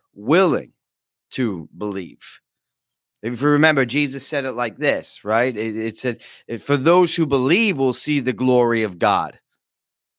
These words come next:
not the other way around. He didn't say, "You see the glory of God and then you believe," right? Faith is the substance of things hoped for, the evidence of things that are not seen. Faith is w-,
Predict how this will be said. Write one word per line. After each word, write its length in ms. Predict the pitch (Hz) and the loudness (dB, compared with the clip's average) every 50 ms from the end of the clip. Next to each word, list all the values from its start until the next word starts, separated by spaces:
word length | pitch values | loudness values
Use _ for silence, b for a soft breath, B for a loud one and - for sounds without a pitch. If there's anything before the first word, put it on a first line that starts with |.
| _ _ _ _ | _ _ _ _
not 180 | - - - - | -18 -18 -16 -10
the 100 | - 127 | -6 -4
other 160 | 120 107 110 98 | -4 -4 -4 -4
way 160 | 101 98 87 | -4 -4 -4
around. 420 | 90 90 104 113 107 87 64 - - _ _ _ _ _ _ _ _ _ _ _ _ _ _ _ - | -4 -2 0 0 0 -2 -4 -10 -16 _ _ _ _ _ _ _ _ _ _ _ _ _ _ _ -2
He 100 | 117 127 | -2 0
didn't 100 | 123 117 | 0 0
say, 120 | 123 120 | 0 2
"You 120 | 117 120 | 2 2
see 200 | 117 - 175 175 | 2 2 2 2
the 100 | 160 151 | 2 4
glory 320 | 135 151 147 143 135 131 127 | 4 4 6 6 6 4 4
of 60 | 113 | 4
God 200 | 135 131 123 113 | 4 4 4 2
and 160 | 107 107 120 | 0 2 2
then 180 | 151 170 180 165 | 2 4 4 2
you 100 | 139 110 | 0 0
believe," 380 | 92 95 82 65 53 - - _ _ _ | -2 -6 -10 -10 -14 -16 -20 _ _ _
right? 260 | 85 92 98 110 98 | -2 0 0 0 -2
Faith 360 | - - 135 151 147 127 - 131 | -2 0 2 2 2 0 -2 -2
is 160 | 113 92 95 | -4 -2 -4
the 80 | 113 | -6
substance 520 | - - 139 127 120 107 - 127 120 - - | -2 0 2 2 0 0 -4 -6 -4 -4 -4
of 120 | 113 - | -6 -2
things 240 | - 127 120 98 - | -2 -2 -2 0 0
hoped 260 | 123 127 117 - - | 0 0 0 -2 -8
for, 220 | - 87 - - B B B B B - | -10 -10 -10 -10 B B B B B -4
the 180 | 127 131 131 131 | -4 -2 0 0
evidence 480 | 147 156 156 156 139 123 107 107 - 117 | 2 2 2 2 0 0 -2 -4 -6 -8
of 100 | 98 - | -8 -4
things 400 | - 120 113 110 110 107 - B B B B B - | -2 0 0 2 0 -2 -4 B B B B B -2
that 140 | 117 113 | 0 2
are 80 | 113 110 | 2 2
not 240 | 117 117 113 - - | 2 2 0 0 -2
seen. 260 | - 143 135 117 95 | -2 0 0 0 -2
Faith 480 | - - 156 180 185 156 120 - - 123 | 0 2 2 2 2 2 -2 -4 -6 -8
is 200 | 117 107 92 101 | -8 -8 -8 -12
w-, 200 | 98 107 113 | -10 -10 -8